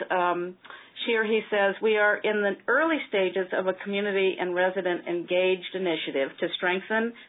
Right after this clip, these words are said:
the economic and overall well-being of a city, um, in our county. This city, like our county as a whole, is one of the fastest growing population rates in the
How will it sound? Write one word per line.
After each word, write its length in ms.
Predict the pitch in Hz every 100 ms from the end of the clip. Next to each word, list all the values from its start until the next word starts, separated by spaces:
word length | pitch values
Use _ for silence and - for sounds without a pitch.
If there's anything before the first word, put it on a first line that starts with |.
| -
the 140 | 165
economic 500 | 165 190 175 175 190
and 100 | 180
overall 680 | - 180 175 185 170 165 175
well-being 580 | 165 165 175 170 165 170
of 220 | 147 147 - - -
a 120 | - 165 -
city, 380 | 170 160 156 - - - -
um, 240 | 160 156 156
in 160 | 165
our 160 | 156 151 -
county. 340 | 190 160 139
This 220 | 156 220 277 -
city, 260 | 240 160
like 260 | 156 160 175 -
our 340 | 185 190 208 -
county 340 | 233 196 175
as 100 | 175
a 60 | 170
whole, 440 | 170 175 156 139 -
is 140 | 170
one 120 | 180
of 60 | 175
the 100 | 165 - -
fastest 440 | 240 254 - 226 -
growing 280 | 202 185 180
population 600 | 185 175 165 160 160 160
rates 220 | 156 143
in 80 |
the 80 | 143